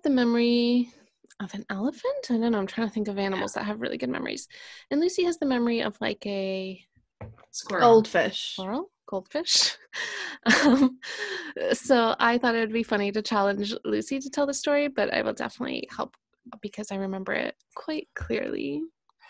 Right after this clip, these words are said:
Speaker 2: So I'm also, as well as having a very limited memory, most of my memory goes to, to remembering things about food. <laughs> So what I remember is that if you got a certain grade on the weekly spelling tests, you would get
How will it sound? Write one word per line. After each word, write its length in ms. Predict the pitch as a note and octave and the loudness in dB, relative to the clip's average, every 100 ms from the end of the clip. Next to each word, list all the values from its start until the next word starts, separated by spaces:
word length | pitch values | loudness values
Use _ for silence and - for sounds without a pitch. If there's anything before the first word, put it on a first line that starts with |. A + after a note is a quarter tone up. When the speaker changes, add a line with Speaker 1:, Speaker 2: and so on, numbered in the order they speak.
| - | -20
Speaker 2:
So 200 | - - | -6 2
I'm 280 | A3 G#3+ B3 | 4 6 6
also, 500 | C4+ C#4+ D4 C4+ A#3+ | 6 4 4 4 4
as 180 | G3+ G3 | 2 2
well 160 | G3 G3 | 4 2
as 120 | A3 | 2
having 200 | A#3 A3 | 0 2
a 40 | |
very 280 | E3 D#3 D3+ | 2 2 2
limited 320 | D3+ D3 C#3+ | 0 0 -2
memory, 400 | C3 - D#3+ F3 | -2 -4 -4 -4
most 400 | F#3+ E3+ D#3+ D#3+ | 0 2 2 -2
of 60 | F#3+ | 0
my 120 | E3+ | 0
memory 300 | D3+ C#3 C#3 | 0 -2 -4
goes 320 | - G#2+ E3 | -4 -6 -4
to, 340 | - F3+ - - | -4 -2 -2 -6
to 140 | - | -6
remembering 320 | D#3+ D3 D3+ | -4 -2 -4
things 220 | D#3+ E3 D#3 | -4 -6 -4
about 280 | C3 - | -6 -6
food. 420 | - B2+ D#3+ A#3+ C#4+ - | -4 -2 0 -2 -4 -4
<laughs> 80 | - - - _ _ B3+ B3 | -6 -6 -16 _ _ 4 4
So 180 | A#3 A#3+ | 0 2
what 140 | G#3+ | 6
I 60 | G3+ | 6
remember 500 | G#3 A#3 A3 G#3+ A3 | 6 6 4 6 6
is 300 | A3 F#3+ - | 6 4 2
that 320 | G3+ F3+ E3 - | 4 4 4 0
if 180 | G3+ F#3+ - | -2 -4 -2
you 460 | A#3 C4 D4 C4 | 2 4 4 2
got 320 | - G3 F3 | 4 6 8
a 40 | F3+ | 6
certain 360 | - G3 F#3 F3 | 0 -4 -2 -2
grade 340 | E3 D#3 D#3 | 0 0 2
on 200 | D3+ D3 | 0 0
the 80 | D3+ | -2
weekly 340 | D#3 D3+ F3 | -4 -4 -6
spelling 420 | D#3 - B2+ F#2 | -6 -4 -6 -6
tests, 440 | F#3 G#3 A3+ - - | -8 -8 -10 -10 -4
you 100 | F3+ | -2
would 160 | D#3 | 0
get 220 | D#3 C#3 | 0 -2